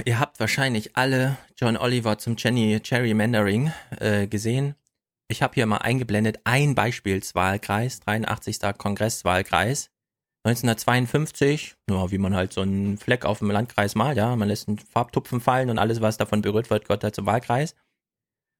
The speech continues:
Äh, der hundertdreizehnte zum Beispiel, ja, das, das ist so unglaublich. Das wird mittlerweile straßenweise, das einzige Kriterium, das noch gilt, ist, der Wahlkreis muss an einem Stück sein. Also er muss überall miteinander verbunden sein.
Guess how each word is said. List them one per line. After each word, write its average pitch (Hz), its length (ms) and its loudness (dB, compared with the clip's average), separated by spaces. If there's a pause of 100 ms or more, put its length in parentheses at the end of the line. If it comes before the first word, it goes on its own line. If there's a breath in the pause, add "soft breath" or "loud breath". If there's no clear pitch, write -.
(460)
Äh, 131 320 4 (1000)
der 120 100 4
hundertdreizehnte 156 760 2
zum 107 100 -2
Beispiel, 82 280 -4
ja, 120 240 0 (180)
das, 120 160 -4
das - 180 -4
ist - 120 -2
so - 100 0
unglaublich. 139 580 0
Das - 200 -2
wird 151 120 -2
mittlerweile 135 440 0
straßenweise, 123 1600 0 (120)
das - 200 0
einzige 196 300 0
Kriterium, 175 480 0
das 147 140 -2
noch 127 220 -4
gilt, 180 220 0
ist, - 400 -2
der 113 100 2
Wahlkreis 127 360 0
muss 123 280 0
an 107 120 0
einem 113 200 0
Stück - 260 -2
sein. - 280 -4 (340)
Also 113 160 0
er 113 140 2
muss 135 160 0
überall 165 320 2
miteinander 113 360 0
verbunden 139 400 -2
sein. 123 280 2